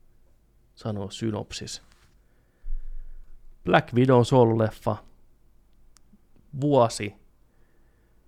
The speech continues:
alkuperäisen julkaisupäivän, tai tarkoitetun julkaisupäivän jälkeen, reilu vuosi. Ensimmäinen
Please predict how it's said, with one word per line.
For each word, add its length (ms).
alkuperäisen 960
julkaisupäivän, 880
tai 160
tarkoitetun 500
julkaisupäivän 680
jälkeen, 500
reilu 360
vuosi. 400
Ensimmäinen 640